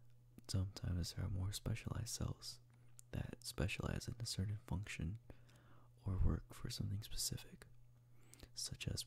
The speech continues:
red blood cells, white blood cells, your nerve cells. And together they become the building blocks of larger complex systems. Molecules form cells, cells form tissues,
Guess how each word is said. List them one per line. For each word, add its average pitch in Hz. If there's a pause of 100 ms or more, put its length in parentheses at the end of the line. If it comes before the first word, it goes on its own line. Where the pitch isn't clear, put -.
red -
blood 98
cells, 92
white -
blood -
cells, -
your 110
nerve -
cells. 107 (1900)
And 107
together 95
they -
become 98
the 90
building 92
blocks -
of 110
larger 90
complex -
systems. - (920)
Molecules 104
form 95
cells, - (280)
cells -
form -
tissues, -